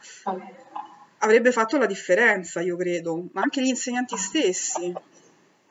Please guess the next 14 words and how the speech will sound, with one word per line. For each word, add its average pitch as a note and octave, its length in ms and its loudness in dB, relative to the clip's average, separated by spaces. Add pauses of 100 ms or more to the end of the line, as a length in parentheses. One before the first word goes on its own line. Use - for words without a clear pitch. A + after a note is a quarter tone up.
(340)
Gli G#3+ 140 -12
stessi A#3 320 -4
insegnanti, C4+ 840 2 (560)
eh, - 380 -8
non G3+ 380 -2
avrebbero A3+ 400 2
magari G3 320 2
scagliato G3+ 600 2
delle F#3 260 0
accuse, G3+ 640 -4
o F#3 60 0
de-, F3+ 200 -10 (240)
per F#3 120 -10
esempio, G3+ 580 -2